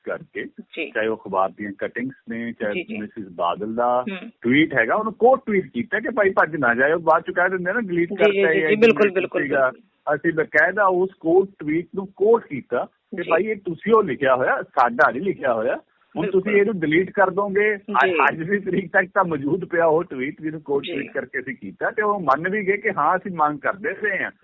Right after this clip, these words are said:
Speaker 2: ਜੀ।
Speaker 1: ਪਰ ਅਸ-, ਅਸੀਂ ਇਹ ਨਾਮ ਨਹੀਂ ਸੁਜੈਸਟ ਕੀਤਾ
Speaker 2: ਨਾਮ
Speaker 1: ਵੀ
Speaker 2: ਨਹੀਂ
Speaker 1: ਚਲੋ
Speaker 2: ਸੁਜੈਸਟ
Speaker 1: ਬਾਲ ਦਿਵਸ ਸੁਜੈਸਟ ਕਰਤਾ, ਤਾਂ
Speaker 2: ਬਿਲਕੁਲ।
Speaker 1: ਵੀਰ ਬਾਲ ਦਿਵਸ, ਹਾਂ, ਵੀਰ ਬਾਲ ਦਿਵਸ ਨਹੀਂ ਕੀਤਾ ਸੀ, ਬਾਲ ਦਿਵਸ ਸੁਜੈਸਟ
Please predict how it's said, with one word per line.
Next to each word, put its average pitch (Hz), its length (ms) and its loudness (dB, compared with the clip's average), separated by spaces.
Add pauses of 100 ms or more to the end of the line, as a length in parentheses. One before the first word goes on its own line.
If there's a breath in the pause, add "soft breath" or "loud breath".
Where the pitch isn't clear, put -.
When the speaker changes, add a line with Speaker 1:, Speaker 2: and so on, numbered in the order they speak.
(120)
Speaker 2:
ਜੀ। 160 140 -8
Speaker 1:
ਪਰ 214 200 0
ਅਸ-, 180 240 0
ਅਸੀਂ 202 240 0
ਇਹ 208 80 2
ਨਾਮ 170 380 4
ਨਹੀਂ 180 140 -8
ਸੁਜੈਸਟ 151 300 -6
ਕੀਤਾ - 200 -12
Speaker 2:
ਨਾਮ 185 120 -6
Speaker 1:
ਵੀ 185 60 -2
Speaker 2:
ਨਹੀਂ 240 120 -8
Speaker 1:
ਚਲੋ 254 100 0
Speaker 2:
ਸੁਜੈਸਟ 156 120 -4
Speaker 1:
ਬਾਲ 160 260 4
ਦਿਵਸ 214 220 2
ਸੁਜੈਸਟ 202 380 -6
ਕਰਤਾ, - 360 -2
ਤਾਂ - 600 -4
Speaker 2:
ਬਿਲਕੁਲ। 156 160 0
Speaker 1:
ਵੀਰ 190 140 2
ਬਾਲ 190 240 4
ਦਿਵਸ, 185 240 -2 (160)
ਹਾਂ, 131 140 4
ਵੀਰ 165 220 -2
ਬਾਲ 214 240 4
ਦਿਵਸ 208 220 0
ਨਹੀਂ 202 200 -2
ਕੀਤਾ 165 460 0
ਸੀ, 247 100 -4
ਬਾਲ 196 280 4
ਦਿਵਸ 202 280 2
ਸੁਜੈਸਟ 165 280 -4